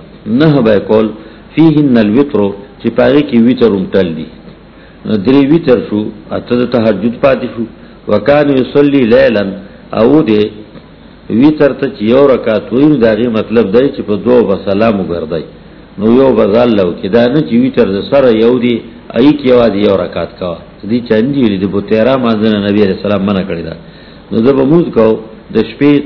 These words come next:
طویلا اوږد، قائما په ولاړې باندې، ولیلا طویلا قاعدا، ا د شپې اوږد مونځ په ناستې باندې په ولاړې به یې کوو. نو کله به ستړی و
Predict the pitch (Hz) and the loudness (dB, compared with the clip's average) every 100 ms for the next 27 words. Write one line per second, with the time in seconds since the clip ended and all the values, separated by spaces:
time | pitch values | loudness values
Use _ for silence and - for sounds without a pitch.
0 | - 113 127 135 127 117 82 - 110 85 | 0 2 2 2 2 0 -4 -4 -4 -4
1 | 80 - - - - - - - 127 139 | -8 -12 -20 -20 -20 -20 -20 -4 0 2
2 | 139 131 131 117 - 101 98 104 120 113 | 2 0 -2 -2 -4 -2 0 2 2 2
3 | 92 90 80 82 80 - - - 104 117 | 0 -6 -6 -8 -10 -18 -20 -4 0 4
4 | 139 147 139 117 - 117 127 127 107 95 | 4 4 0 -2 -2 0 2 2 0 -2
5 | 110 104 87 87 80 - - - 104 113 | -2 0 -2 -6 -10 -18 -14 -6 -2 -2
6 | - 139 143 160 143 127 131 104 110 104 | -2 0 2 2 2 0 0 -2 -2 -2
7 | 107 - 117 120 117 117 107 - - - | -2 -4 0 0 2 0 -4 -10 -20 -20
8 | - - - - - 120 139 160 160 120 | -20 -20 -20 -8 2 4 4 4 2 2
9 | 110 - 113 113 - - - - - 104 | 0 0 0 0 -4 -18 -20 -18 -6 -4
10 | - 143 139 123 120 - 151 151 | 2 2 4 2 -2 0 2 4